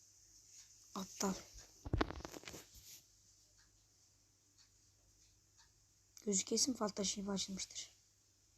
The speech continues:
Abi yeter ya. Vallahi yeter ama.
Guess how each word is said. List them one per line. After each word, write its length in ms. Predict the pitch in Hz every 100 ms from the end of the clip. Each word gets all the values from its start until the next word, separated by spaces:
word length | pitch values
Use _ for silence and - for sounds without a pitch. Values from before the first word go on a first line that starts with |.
| - - - - _ - - - - _ - - - - - - - - - - - - - - - - - - -
Abi 280 | 220 208
yeter 340 | 202 214 220 233
ya. 360 | 202 190 180
Vallahi 520 | 180 220 233 214 208 190
yeter 280 | 185 -
ama. 360 | 190 185 180 180